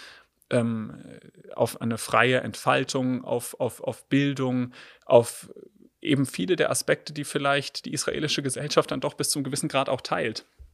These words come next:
Und vielleicht hat das mein Interesse geweckt. Ich kann's nicht genau sagen.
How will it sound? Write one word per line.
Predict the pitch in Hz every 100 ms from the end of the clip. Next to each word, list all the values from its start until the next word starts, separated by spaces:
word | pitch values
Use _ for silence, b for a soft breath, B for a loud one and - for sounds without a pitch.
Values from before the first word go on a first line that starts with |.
| - _ - -
Und | 117
vielleicht | 120 -
hat | 127
das | 139
mein | 135 123
Interesse | 113 120 107 117
geweckt. | 113 110
Ich | 123
kann's | 143 147
nicht | 160 -
genau | 139 131
sagen. | 143 135